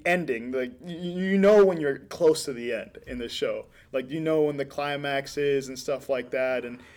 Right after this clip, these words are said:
it, it just, I just love when shows build themselves up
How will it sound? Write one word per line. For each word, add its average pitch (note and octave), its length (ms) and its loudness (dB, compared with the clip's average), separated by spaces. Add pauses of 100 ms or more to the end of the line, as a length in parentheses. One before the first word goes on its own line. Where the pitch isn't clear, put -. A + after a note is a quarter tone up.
(200)
it, D#3+ 180 4
it E3+ 120 0
just, D#3+ 360 -8
I D#3 80 2
just D3+ 220 -4
love D#3 360 6 (500)
when D3+ 180 -4
shows D3 320 4
build E3 400 0
themselves D#3 520 2
up C#3+ 300 4